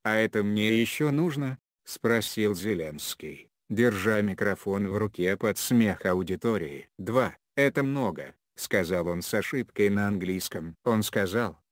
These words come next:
обращаясь к толпе, «Я буду говорить на украинском,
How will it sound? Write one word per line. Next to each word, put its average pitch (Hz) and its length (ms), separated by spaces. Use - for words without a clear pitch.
обращаясь 110 840
к - 80
толпе, 95 560
«Я 107 240
буду 110 260
говорить 107 480
на 101 160
украинском, 104 840